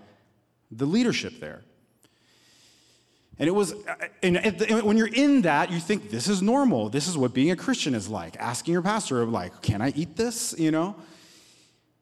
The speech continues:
And then, uh, a crack, <laughs> you know, got into the, uh, that whole facade when I went to college. I went away to college and, uh, went to Bible college, and I met other Christians. And I was, we were just talking, and I started to make friends, and they,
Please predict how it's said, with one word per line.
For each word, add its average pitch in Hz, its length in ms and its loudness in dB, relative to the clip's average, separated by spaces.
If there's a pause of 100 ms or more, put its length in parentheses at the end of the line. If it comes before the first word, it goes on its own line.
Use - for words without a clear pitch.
(140)
And 170 160 2
then, 208 340 2
uh, 170 300 0 (400)
a 147 80 0
crack, - 600 -2 (280)
<laughs> 123 220 -14
you 143 260 0
know, 113 200 4
got 135 340 0
into 135 380 2
the, 107 320 -2 (320)
uh, 107 220 -6
that 135 240 -2
whole 127 380 0
facade 110 680 0
when 113 260 -2
I 120 100 -2
went 123 200 -2
to 120 60 -6
college. 95 580 -6 (800)
I 131 80 0
went 147 160 2
away 175 140 4
to 170 60 2
college 147 640 0
and, 113 420 -2 (200)
uh, 101 200 -8
went 120 120 -6
to 120 80 -8
Bible 131 240 0
college, 151 320 0
and 135 80 0
I 123 40 0
met 151 360 2
other 151 240 2
Christians. 110 640 -8 (480)
And 113 100 -6
I - 20 -2
was, 120 120 -4
we 131 80 -4
were 160 80 0
just 185 160 -4
talking, 175 180 0
and 170 80 4
I 170 40 2
started 180 220 2
to 175 60 4
make 180 160 2
friends, 185 560 -2
and 143 160 0
they, 139 160 -4